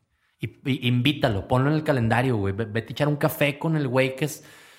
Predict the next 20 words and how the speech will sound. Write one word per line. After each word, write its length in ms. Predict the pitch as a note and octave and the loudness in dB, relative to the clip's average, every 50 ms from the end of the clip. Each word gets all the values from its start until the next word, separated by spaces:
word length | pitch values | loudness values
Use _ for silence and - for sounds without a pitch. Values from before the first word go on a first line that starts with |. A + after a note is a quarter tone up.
| - _ _ _ _ - - - _ _ | -20 _ _ _ _ -20 -20 -20 _ _
o 220 | - C#3 C3+ - | 0 0 2 4
hasta 640 | C#3 C3 - - - C3 - - - - - _ _ _ | 2 2 4 2 0 0 0 -4 -16 -18 -20 _ _ _
puedes 480 | C#3 C3 C3 C#3 D#3 D#3+ D#3+ - - - | 2 4 4 4 2 0 0 -6 -4 -2
conectarlo 400 | D#3+ D3+ C#3 - C#3 C#3 D#3 D3+ | 0 0 2 2 2 2 2 2
con 380 | D#3 D3 C3+ B2+ A#2+ A#2 A2 | 2 2 2 2 2 2 2
lo 140 | G#2+ G#2+ G#2 | 0 0 -2
que 60 | G#2+ | -4
acabamos 240 | G2+ - A2 A#2 C#3 | -2 0 0 2 2
de 80 | C#3+ C3 | 2 2
decir 240 | A2+ - C3+ C#3 | 2 0 -2 0
de 100 | D3 D3 | 2 2
alguien 320 | C#3 C3+ C#3 D3 D3+ D#3 D3+ | 2 4 2 2 0 0 0
que 500 | - C#3+ B2 A#2 G#2+ - - - - _ - | 2 2 2 2 0 -2 -6 -14 -20 _ -10
ve 280 | B2 A#2 A#2 A#2+ B2 | -8 -4 -2 -2 0
con 140 | - D#3 D3+ | 0 0 0
un 80 | D#3 D#3+ | 2 0
doctor, 360 | F3+ E3+ - - E3+ F#3+ G#3+ | 0 0 0 0 0 0 -2
güey, 260 | G#3+ G3 B2+ G2 G2 | -2 -2 -2 -4 -4
un 140 | A2 B2+ C#3+ | -2 0 0
médico. 560 | D#3+ E3 E3+ E3+ E3 - B2 G#2+ - - - | 2 2 2 0 -2 -4 -6 -8 -8 -12 -20